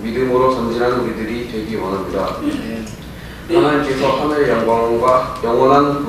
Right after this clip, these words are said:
Speaker 1: 영광과 보상으로 갚아주실 것을 믿으며 오늘도 주님 안에 거하면서 믿음의 한 걸음을 걷고 풍성한 열매를 맺는 우리들이 되기 원합니다. 기도하시겠습니다. 하나님 아버지,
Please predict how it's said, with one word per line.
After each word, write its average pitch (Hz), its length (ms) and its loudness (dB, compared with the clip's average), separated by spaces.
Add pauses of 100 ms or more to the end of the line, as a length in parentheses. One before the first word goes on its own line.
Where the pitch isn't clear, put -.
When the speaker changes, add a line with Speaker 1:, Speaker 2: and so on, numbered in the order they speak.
(120)
Speaker 1:
영광과 107 560 0
보상으로 123 720 0
갚아주실 123 340 -4
것을 113 360 -4
믿으며 101 440 -4 (640)
오늘도 123 480 2
주님 117 200 0
안에 110 280 2
거하면서 104 540 0 (340)
믿음의 117 320 0
한 143 160 2
걸음을 135 380 2
걷고 - 440 -6
풍성한 131 600 0
열매를 104 360 -2
맺는 101 480 -4 (220)
우리들이 117 340 -4
되기 107 220 -4
원합니다. 95 580 -4 (280)
기도하시겠습니다. 107 840 -4 (1600)
하나님 156 300 4
아버지, 110 460 2